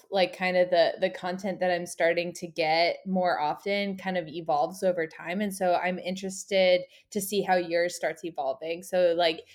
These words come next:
you're in this kind of, like, broad category, not broad, but, like, this category of, like, small business owners and, like, specifically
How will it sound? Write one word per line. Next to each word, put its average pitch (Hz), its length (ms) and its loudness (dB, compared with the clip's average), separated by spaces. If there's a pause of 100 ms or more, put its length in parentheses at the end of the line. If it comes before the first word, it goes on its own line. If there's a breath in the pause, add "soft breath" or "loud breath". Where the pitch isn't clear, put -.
(120 soft breath)
you're 190 180 6
in 190 280 2
this 180 180 0
kind 185 180 -2
of, 170 120 0
like, 170 200 0
broad 165 300 0
category, 165 640 -2
not 202 240 -2
broad, 160 340 2
but, 175 180 0
like, 165 420 2
this 190 180 -6
category 165 560 -2
of, 165 140 0
like, 151 120 -6
small 151 220 -2
business 151 340 -10
owners 202 560 -2
and, 180 220 -2
like, 147 220 -8
specifically 160 880 -6